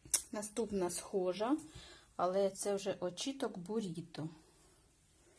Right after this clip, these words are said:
Також хочу залишити його в своїй колекції. Ось бачите, там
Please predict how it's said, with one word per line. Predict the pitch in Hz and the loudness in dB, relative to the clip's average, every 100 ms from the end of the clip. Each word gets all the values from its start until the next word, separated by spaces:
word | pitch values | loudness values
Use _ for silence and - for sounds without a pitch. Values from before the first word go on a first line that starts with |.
| - - - - - - | -20 -20 -20 -20 -20 -18
Також | - 190 - 165 165 | -4 -4 0 0 0
хочу | - 170 170 151 | -2 -4 -2 0
залишити | 165 170 165 175 - | 0 0 -2 -6 -6
його | 165 165 | -4 -4
в | 160 | -4
своїй | - 175 | -4 -4
колекції. | 175 180 208 277 294 - 247 226 226 226 - - - - _ _ - - - _ _ | -2 0 6 6 6 0 2 2 2 -2 -10 -20 -20 -20 _ _ -20 -20 -20 _ _
Ось | 190 180 | -6 -4
бачите, | 190 208 - 175 | -4 -4 -2 0
там | 180 175 | 2 0